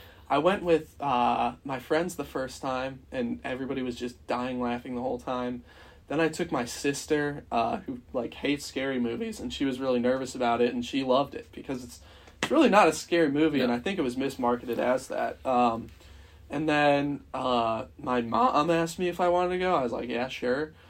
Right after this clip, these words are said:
Speaker 1: Then I went one more time just for shits and gigs. So
Speaker 2: You know, it's funny. I, I think it's really, you know, if you haven't seen it yet,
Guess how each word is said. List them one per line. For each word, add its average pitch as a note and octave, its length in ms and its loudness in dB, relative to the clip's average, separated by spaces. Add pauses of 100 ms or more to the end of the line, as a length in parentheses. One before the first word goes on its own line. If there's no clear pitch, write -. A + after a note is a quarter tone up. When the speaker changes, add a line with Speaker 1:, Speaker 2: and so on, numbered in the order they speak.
(160)
Speaker 1:
Then D#3 80 -2
I E3+ 60 2
went E3+ 160 4
one D#3+ 160 2
more D#3 160 0
time D#3+ 280 -2
just B2+ 180 -10
for B2 260 -6 (260)
shits - 180 -8
and B2+ 120 -4
gigs. B2 420 -6 (120)
So B2+ 420 -2 (140)
Speaker 2:
You A2 80 -4
know, F#2 80 -8
it's - 120 -18 (160)
funny. G#2+ 300 0
I, F#2+ 260 -6 (260)
I A#2 120 4
think C3+ 280 -2
it's - 200 0
really, A#2 340 8
you A2 160 0
know, G2+ 100 -6
if G#2 140 -8
you G#2 60 -4
haven't A#2+ 240 4
seen A2+ 240 -2
it - 80 -8
yet, G#2 340 -2